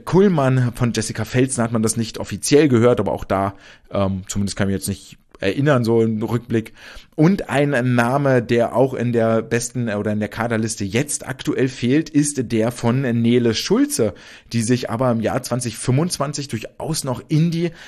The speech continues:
Top drei der deutschen Bestenliste schwimmen konnte.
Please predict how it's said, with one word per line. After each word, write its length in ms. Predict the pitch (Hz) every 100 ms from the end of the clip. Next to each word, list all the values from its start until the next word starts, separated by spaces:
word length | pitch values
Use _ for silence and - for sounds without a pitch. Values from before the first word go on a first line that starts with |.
| - -
Top 340 | 131 139 - 107
drei 380 | 104 87 120
der 180 | 143 123
deutschen 500 | 120 110 117 - 160
Bestenliste 640 | 113 117 - 139 135 135 139
schwimmen 460 | - 110 120 143
konnte. 440 | - 110 87 90